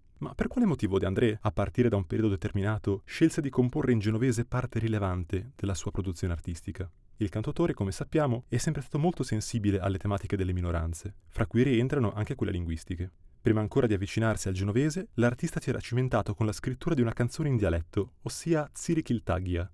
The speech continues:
cantata in gallurese e pubblicata nell'album Rimini del millenovecentosettantotto. L'esordio di De André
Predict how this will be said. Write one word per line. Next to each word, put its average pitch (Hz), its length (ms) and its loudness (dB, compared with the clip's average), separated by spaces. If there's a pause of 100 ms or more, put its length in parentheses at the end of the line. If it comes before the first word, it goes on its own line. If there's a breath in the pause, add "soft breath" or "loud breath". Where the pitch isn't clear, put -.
cantata 117 380 2
in 101 80 4
gallurese 98 720 2
e 117 100 2
pubblicata 131 460 -2
nell'album 101 560 0
Rimini 101 560 0
del 120 240 2
millenovecentosettantotto. 127 1400 -2 (160)
L'esordio 120 480 4
di 113 100 2
De 101 80 2
André 101 360 0